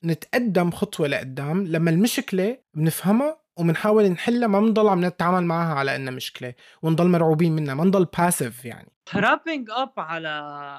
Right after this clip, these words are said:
Speaker 2: هال-، هالموضوعين، فيني أقول بدقيقتين إذا بدك.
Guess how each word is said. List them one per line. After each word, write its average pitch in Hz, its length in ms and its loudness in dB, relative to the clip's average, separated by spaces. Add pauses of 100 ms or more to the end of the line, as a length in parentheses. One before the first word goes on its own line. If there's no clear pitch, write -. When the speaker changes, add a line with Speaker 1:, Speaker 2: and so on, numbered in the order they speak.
(200)
Speaker 2:
هال-، 147 540 -10
هالموضوعين، 165 1400 -6
فيني 208 220 -2
أقول 190 440 -4
بدقيقتين 160 640 0
إذا 147 160 -16
بدك. 143 380 -10